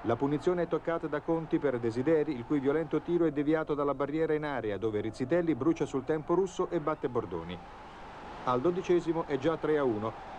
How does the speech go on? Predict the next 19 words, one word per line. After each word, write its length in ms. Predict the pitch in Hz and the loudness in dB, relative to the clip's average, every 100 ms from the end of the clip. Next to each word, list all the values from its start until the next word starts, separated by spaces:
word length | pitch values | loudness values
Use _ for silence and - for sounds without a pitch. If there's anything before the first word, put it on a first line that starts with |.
| - | 0
Palleggio 420 | 117 139 151 143 | 2 4 4 2
di 120 | 139 | 2
Desideri 580 | 135 131 147 165 170 160 | 2 2 2 2 4 2
che 120 | 139 | 2
inutilmente 680 | 131 131 135 139 156 156 147 | 0 0 0 0 0 0 0
Masi 320 | 139 143 131 | 0 -2 -4
cerca 300 | - 139 139 | -2 -2 0
di 80 | 123 | -2
intercettare 600 | 120 127 - 123 147 135 | -2 -2 -2 -2 0 0
con 140 | 135 | 0
la 80 | 135 | 0
mano. 340 | 147 143 104 95 | 0 -2 -4 -4
Renato 360 | 107 127 135 | -4 -4 -2
fa 160 | 123 117 | -2 -2
proseguire 500 | - 113 117 135 135 | -2 -2 0 2 4
Rizzitelli 600 | 135 147 165 165 151 165 175 | 2 0 2 2 2 0 0
che 80 | 151 | -2
segna 320 | - 147 143 | 0 0 -2
ancora. 360 | 131 147 95 | 0 0 0